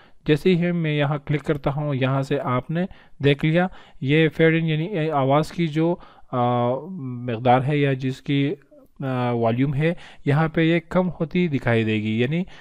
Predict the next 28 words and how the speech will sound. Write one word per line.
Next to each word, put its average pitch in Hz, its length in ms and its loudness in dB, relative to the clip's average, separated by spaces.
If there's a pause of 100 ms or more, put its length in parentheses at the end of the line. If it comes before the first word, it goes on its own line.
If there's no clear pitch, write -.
(200)
आप 135 260 -2
जब 151 220 0
इसको 156 260 0
लिसन 139 300 0
में 156 140 -2
करेंगे 160 420 0
तो 160 140 -2
ये 151 200 0 (160)
आहिस्ता 165 460 2
आहिस्ता 147 400 0
कम 151 180 -4
होती 151 300 -2
जाएगी 151 440 2 (300)
और 123 140 2
यहाँ 170 260 4
से 190 180 2
आवाज़ 151 560 2
आहिस्ता 156 360 -2
आहिस्ता 165 400 2
से 196 220 2 (360)
बढ़ती 135 320 2
जाएगी। 107 480 0 (260)
तो 147 100 -2
मैं 175 120 2
इसको 175 640 0
वापस 147 320 0
करता 165 280 -2
हूँ। 170 240 -2